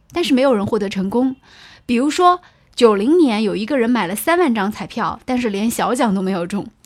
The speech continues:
有一个计算机的工程师，一共是买了八万个组合，但只中了几个末等奖。即使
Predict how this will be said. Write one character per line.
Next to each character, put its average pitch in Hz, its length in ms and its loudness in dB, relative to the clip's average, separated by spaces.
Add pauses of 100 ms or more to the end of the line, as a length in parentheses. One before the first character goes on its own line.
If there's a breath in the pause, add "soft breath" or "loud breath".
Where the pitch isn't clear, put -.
(360 loud breath)
有 220 100 2
一 247 80 4
个 294 80 0
计 294 140 -4
算 269 160 2
机 269 100 0
的 247 360 0
工 302 180 0
程 269 160 2
师， 285 340 -4 (280 loud breath)
一 240 100 -4
共 285 160 2
是 277 140 -2
买 214 180 -2
了 196 80 -6
八 285 220 2
万 302 160 2
个 233 100 -2
组 208 160 -8
合， 175 380 -8 (180)
但 254 180 0
只 208 160 -4
中 240 220 0
了 220 100 -4
几 - 180 -12
个 185 640 -8
末 339 240 -2
等 185 240 -8
奖。 202 260 -10 (540 loud breath)
即 415 200 4
使 - 460 -4